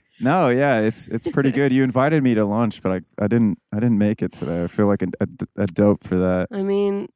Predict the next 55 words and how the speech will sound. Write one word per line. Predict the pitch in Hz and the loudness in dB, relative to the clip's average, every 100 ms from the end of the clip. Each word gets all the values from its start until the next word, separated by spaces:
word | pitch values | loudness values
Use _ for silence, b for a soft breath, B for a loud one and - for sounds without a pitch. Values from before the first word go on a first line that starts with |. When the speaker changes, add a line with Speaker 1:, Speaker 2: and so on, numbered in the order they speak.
| - _ _ _ - | -20 _ _ _ -10
Speaker 2:
you | 202 | -6
know, | 202 196 | -6 -6
we | 202 208 | -8 -8
have | 208 | -10
lamb | 190 196 196 196 | -8 -6 -6 -8
tacos | 254 247 247 254 247 247 240 240 117 | -8 -6 -6 -8 -6 -6 -4 2 2
Speaker 1:
Yeah. | 117 113 95 - 202 190 | 4 2 2 -2 -6 -10
Speaker 2:
and | 185 180 180 | -8 -10 -8
wood-fired | 190 190 214 196 185 185 | -8 -8 -8 -6 -6 -8
pizza. | - 214 214 - 208 208 208 208 202 | -8 -6 -6 -4 -2 0 0 0 0
You | 202 | -2
gotta | 214 254 208 | -2 -2 -2
come | - 202 | -2 0
out | 226 214 190 | 2 2 0
and | 185 185 185 _ _ _ _ 107 | 0 -2 -4 _ _ _ _ 0
Speaker 1:
Another | 117 113 | 2 4
day. | 101 | 2
Speaker 2:
have | 98 90 87 | 2 0 -2
something. | 180 92 180 | -6 -8 -6
Speaker 1:
Another | 104 110 101 101 92 | 0 2 2 0 0
day, | - | 0
I | |
Speaker 2:
<laughs> | 330 | 0
Speaker 1:
promise. | 104 254 95 214 | 0 0 0 -4
It's | - 214 - | -4 -4 -2
like, | 156 147 156 | 0 2 2
it's | 139 143 - | 0 0 0
the | 156 | -2
first | - 190 170 - | 0 -2 -2 0
day | 147 | 2
of | 131 | 2
the | 107 | 0
season, | - 123 123 104 95 | 0 0 0 -2 -2
like, | 92 92 95 | -2 -4 -4
of | 95 | 0
it | 107 104 _ _ _ _ _ _ 98 | 0 0 _ _ _ _ _ _ 0
being | 127 123 107 | 2 4 2
nice | 101 101 101 - | 2 0 -2 -2
weather. | 92 90 76 - - | -2 0 -4 -8 -10
Speaker 2:
Yeah. | 190 90 | -10 -8
Speaker 1:
It's | - - | -10 -4
literally, | 127 135 127 120 | 2 4 4 4
like, | 110 101 | 2 2
the | 107 | -2
first | - 120 113 - | 0 0 0 0
day | 113 107 | 2 2
in | 101 | 0
Ohio | 95 98 101 98 92 | 0 0 2 2 2
that | 92 | 2
you | 107 | 0
can | - 107 | -2 0
go | 104 101 | 2 2
get | - - | 0 -4
shit | - 92 - | -4 -4 -2
done. | 98 95 95 | -2 0 -2